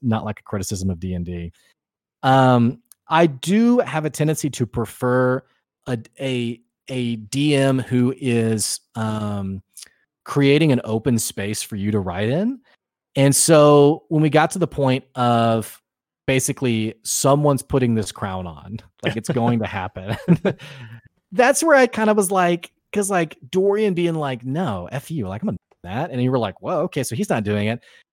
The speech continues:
And so then it felt like Abria went all in on Opal. I mean,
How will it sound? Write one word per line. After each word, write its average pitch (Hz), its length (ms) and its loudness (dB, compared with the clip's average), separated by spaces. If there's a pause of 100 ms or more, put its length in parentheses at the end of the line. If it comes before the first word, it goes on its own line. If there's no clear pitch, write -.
And 135 100 -2
so 180 80 0
then 202 100 2
it 214 100 -4
felt 233 100 0
like 175 120 4
Abria 151 320 2
went 139 220 2
all 139 280 4
in 131 180 2
on 113 240 0
Opal. 107 680 -2 (460)
I 147 60 -2
mean, 156 300 4